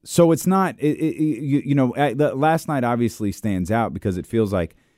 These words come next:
uh, everyone was off. You know, D-, D-, Domas just really had a, a, a, a double-double,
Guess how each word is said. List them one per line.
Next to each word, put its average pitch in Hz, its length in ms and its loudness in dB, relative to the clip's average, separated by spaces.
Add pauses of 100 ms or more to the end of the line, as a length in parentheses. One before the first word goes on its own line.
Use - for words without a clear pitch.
(220)
uh, 101 200 -2
everyone 101 480 2
was 80 160 -6
off. 101 360 0
You 92 100 -6
know, 92 120 -2
D-, 82 140 -12
D-, 76 180 -14
Domas 92 640 0
just - 260 -8
really 92 280 -2
had 104 320 -2
a, 90 300 -2
a, 92 540 -4
a, - 20 -4
a - 20 -4
double-double, 95 760 0